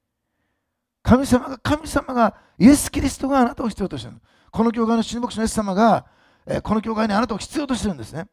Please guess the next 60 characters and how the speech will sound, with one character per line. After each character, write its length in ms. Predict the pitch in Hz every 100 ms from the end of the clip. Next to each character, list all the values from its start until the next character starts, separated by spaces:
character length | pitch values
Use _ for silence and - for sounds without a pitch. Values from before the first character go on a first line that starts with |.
| _ _ -
も 120 | 196
ち 60 |
ろ 60 | 240
ん 20 |
使 140 | - 269
わ 80 |
せ 120 | 254 254
て 60 |
く 0 |
れ 40 | 254
た 60 |
ら 40 | 214
言 80 | 147
っ 20 |
て 180 | - -
く 200 | - 147
だ 60 |
さ 60 | 151
っ 40 |
て 120 | -
い 20 | 123
い 40 |
で 60 | 101
す 60 |
ね。 60 | 180
神 200 | 180 151
様 100 | 143
が 100 | 180
使 140 | -
わ 60 | 131
せ 60 |
て 60 | -
い 20 |
く 60 | -
と 60 |
き 80 | 101
は 80 | 220
ね。 160 | 175 233 _ _ _ _
自 140 | 110
分 100 | 190
で 60 | 240
ど 60 | 240
っ 40 |
か 80 | 156
行 40 |
か 80 | 147
な 60 | 139
い 60 |
で 60 | 107
ね。 180 | 156 233 - - - -
<laughs> 480 | - 247 - - -
主 200 | 151 320
が 120 | 233
必 160 | 185 -
要 100 | 247
と 100 | 240
し 60 |
て 80 | 226
る 60 |
と、 100 | 220